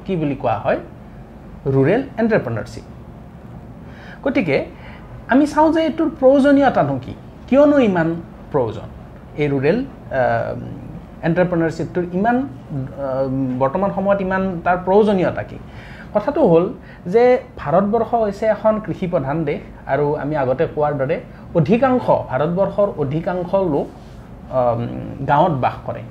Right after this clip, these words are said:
আমি যদি চাব যাওঁ, গোটেই পৃথিৱীৰ ভিতৰত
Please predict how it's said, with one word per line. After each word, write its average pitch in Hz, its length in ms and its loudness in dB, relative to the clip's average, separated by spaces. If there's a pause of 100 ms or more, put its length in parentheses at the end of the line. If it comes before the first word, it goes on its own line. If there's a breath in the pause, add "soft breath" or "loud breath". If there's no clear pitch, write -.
(460 loud breath)
আমি 262 240 4
যদি 277 180 4
চাব 202 280 2
যাওঁ, 214 240 2 (520 loud breath)
গোটেই 254 280 4
পৃথিৱীৰ 214 460 2
ভিতৰত 127 380 -2